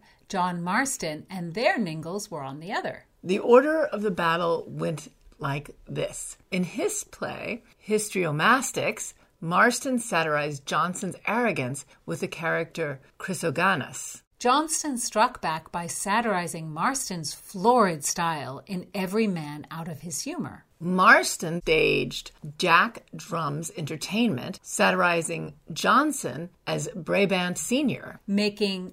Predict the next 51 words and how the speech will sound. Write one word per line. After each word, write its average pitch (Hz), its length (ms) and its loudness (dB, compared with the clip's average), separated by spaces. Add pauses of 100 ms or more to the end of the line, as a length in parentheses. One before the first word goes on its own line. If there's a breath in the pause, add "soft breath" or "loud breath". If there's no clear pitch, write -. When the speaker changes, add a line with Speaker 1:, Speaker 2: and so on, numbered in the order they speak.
(120)
Speaker 1:
Brabant 185 540 -4
Senior 226 640 -2
a - 140 -4 (140)
cuckold, - 640 -2 (100)
which, 185 340 -6 (140)
of - 140 -16
course, 170 240 -10
is - 100 -14
not 147 220 -12
flattering. 151 580 -8 (100)
Speaker 2:
And 196 120 -2
we've 240 160 4
talked 294 340 -6
about 180 360 -2
this 165 200 -4
Tudor 208 260 -2
word 165 320 0
cuckold, 127 520 -6 (320 loud breath)
which 214 200 -2
means 233 220 8
a 208 60 6
husband 269 480 0
whose 185 200 -2
wife 196 320 2
has 180 200 -8
cheated 330 420 -2
on 151 220 2
him, 143 380 -6 (140)
but 175 140 -4
not 208 320 8
just 208 160 -6
because 180 180 -4
she's 165 200 -4
in 147 80 -4
love 143 160 -4
with 131 140 -8
someone 135 340 -8
else, 160 340 -2
but 143 140 -12
because 151 300 -6
he's - 220 -6
a - 60 0
blowhard 147 960 0
and 135 180 -4
she 175 140 -4
wants 160 220 -4
to 147 100 -6
get 151 240 0
away 151 220 -2
from - 160 -10
him. - 260 -8